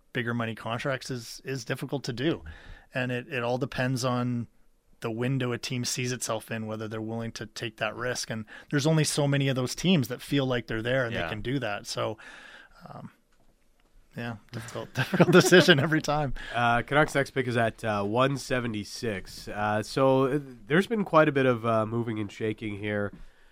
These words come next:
Speaker 3: uh, on draft weekend. Probably the biggest team to make a splash. Um, it's the first time the draft is in person since Vancouver in twenty nineteen, and it's the Montreal Canadiens.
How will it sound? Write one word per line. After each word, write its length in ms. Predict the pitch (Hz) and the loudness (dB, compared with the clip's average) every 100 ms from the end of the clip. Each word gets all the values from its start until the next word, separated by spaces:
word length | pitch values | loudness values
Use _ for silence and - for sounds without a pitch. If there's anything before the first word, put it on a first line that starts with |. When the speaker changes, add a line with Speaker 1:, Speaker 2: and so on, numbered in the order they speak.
| - | -12
Speaker 3:
uh, 380 | 101 104 101 98 - - - - _ - | -4 -2 0 -2 -6 -16 -20 -20 _ 2
on 220 | 143 151 | 4 4
draft 440 | 120 123 120 117 | 2 4 4 2
weekend. 580 | 110 113 - 101 95 87 - _ - | -6 -6 -4 -4 -4 -10 -20 _ 4
Probably 400 | 170 254 208 156 | 6 8 8 6
the 80 | 127 | 6
biggest 400 | 131 131 120 - | 2 2 0 -2
team 220 | 117 101 | -6 -6
to 100 | 107 | -8
make 200 | 107 101 | -8 -6
a 20 | |
splash. 720 | 101 - 95 90 87 - - - _ _ _ _ _ | -10 -6 -2 -2 -4 -8 -16 -20 _ _ _ _ _
Um, 460 | 101 98 95 92 95 113 | -6 -2 0 -2 -6 -10
it's 140 | - | -12
the 60 | - | 0
first 220 | 175 165 | 2 8
time 160 | 165 | 8
the 80 | 147 | 8
draft 300 | 127 131 127 | 6 6 4
is 100 | - | 0
in 120 | 127 | -2
person 360 | 113 127 123 131 | 0 -2 -2 -6
since 320 | - 120 - | -4 -6 -8
Vancouver 800 | 113 110 104 143 135 135 139 139 _ _ _ - | -6 -6 -4 -2 2 6 6 4 _ _ _ -8
in 140 | 120 | -8
twenty 280 | - 123 120 | -4 -2 0
nineteen, 640 | 113 104 - 135 135 127 - _ _ _ - | 0 -2 -2 2 2 0 -8 _ _ _ -4
and 80 | 123 | -2
it's 140 | 120 | -2
the 60 | 120 | 0
Montreal 400 | 123 - 110 101 | 0 0 -4 -4
Canadiens. 520 | 95 87 80 - | -6 -12 -12 -16